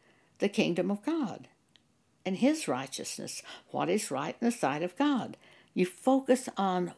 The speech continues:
whatever has been called to your attention most recently. What has been called to your attention? Stop and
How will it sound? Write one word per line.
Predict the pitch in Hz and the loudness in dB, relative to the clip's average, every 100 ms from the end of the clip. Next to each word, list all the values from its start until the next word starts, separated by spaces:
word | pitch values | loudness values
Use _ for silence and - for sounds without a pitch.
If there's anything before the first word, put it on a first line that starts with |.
| - | -6
whatever | 226 277 277 226 | 0 4 4 4
has | 202 190 | 2 -2
been | - 156 | 0 -2
called | 160 - 190 214 220 | -2 -6 -2 -2 0
to | |
your | 170 175 202 | 0 0 0
attention | 196 - 165 156 - 143 147 - - _ _ | 0 -2 -2 -2 -2 -4 -8 -14 -20 _ _
most | - 165 160 - | 0 0 0 -2
recently. | 160 151 - - - - - - _ - _ _ _ - - - | 0 0 -6 -8 -10 -10 -16 -20 _ -20 _ _ _ -20 -14 4
What | 277 | 4
has | 302 254 277 262 208 | 4 0 4 4 2
been | - 131 | -2 -4
called | - - 113 123 | -4 -4 -4 -6
to | |
your | 117 - | -6 -8
attention? | - - 127 - | -6 -6 -6 -6
Stop | - - 311 359 | -6 0 2 2
and | 233 | 0